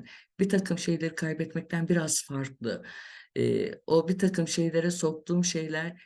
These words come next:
bize verilenler. Belki emek sarf etmeden, belki yorulmadan, belki üstünde düşünmeden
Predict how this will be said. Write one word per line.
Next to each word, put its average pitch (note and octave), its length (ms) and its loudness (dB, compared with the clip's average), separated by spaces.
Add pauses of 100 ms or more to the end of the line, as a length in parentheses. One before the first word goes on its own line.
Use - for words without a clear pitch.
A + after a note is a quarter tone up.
bize D#3 300 4
verilenler. C3 920 0 (340)
Belki C3+ 300 2
emek C3 280 2
sarf B2 380 -2
etmeden, A#2+ 640 -6 (400)
belki D3 360 2
yorulmadan, B2+ 840 2
belki D#3 300 -2
üstünde C3 480 2
düşünmeden A2+ 800 -2